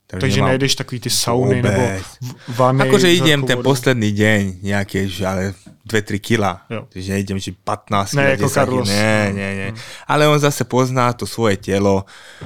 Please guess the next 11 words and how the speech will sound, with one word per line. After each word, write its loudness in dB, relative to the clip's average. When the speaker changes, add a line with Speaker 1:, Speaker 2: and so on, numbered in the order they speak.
Speaker 1:
Neodsudzujem 2
ho, 0
je -4
kulturista 0
bývalý, 0
takže -2
vie, 2
že -2
jak 0
to -6
funguje, 0